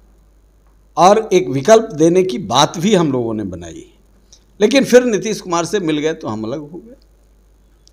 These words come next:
आज जो स्थिति बनी है, चिराग पासवान ने तो साथ दिया, तो जहां राम के हनुमान का वध हो रहा है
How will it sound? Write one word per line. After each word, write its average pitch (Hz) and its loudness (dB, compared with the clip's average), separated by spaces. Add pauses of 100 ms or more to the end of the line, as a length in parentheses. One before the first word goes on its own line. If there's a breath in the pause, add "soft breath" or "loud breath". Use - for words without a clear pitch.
(760)
आज 196 4
जो 254 -2
स्थिति 190 -6
बनी 151 2
है, - -8 (460)
चिराग 139 -4
पासवान 175 0
ने 202 -6
तो 202 -8
साथ 240 -4
दिया, 196 -12 (1080)
तो 240 6
जहां 190 0
राम 180 2
के 240 0
हनुमान 190 0
का 180 -4
वध 151 -2
हो 165 -2
रहा 120 0
है 104 -12